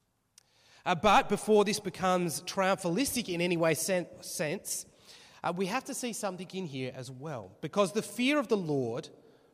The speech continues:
rebounds back on us as well. It stops us from becoming proud and looking down on others around us,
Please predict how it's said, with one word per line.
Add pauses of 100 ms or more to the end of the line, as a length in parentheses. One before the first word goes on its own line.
rebounds
back
on
us
as
well. (760)
It
stops
us
from
becoming (220)
proud (480)
and
looking
down
on
others
around
us,